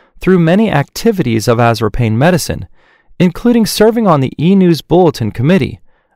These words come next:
an opportunity provided by Doctor Vincent Chan, with Doctors Colin McCartney and Edward Mariano,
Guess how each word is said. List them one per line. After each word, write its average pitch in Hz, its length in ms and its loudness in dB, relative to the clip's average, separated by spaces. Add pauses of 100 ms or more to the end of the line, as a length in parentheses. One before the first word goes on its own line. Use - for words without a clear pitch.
an 175 80 2
opportunity 220 680 0
provided 131 500 0
by 113 140 2
Doctor 131 340 -2
Vincent 113 420 -2
Chan, 107 480 0 (360)
with 151 200 -2
Doctors 170 400 0
Colin 185 340 0
McCartney 143 640 -2
and 120 220 -2
Edward 135 320 0
Mariano, 117 800 0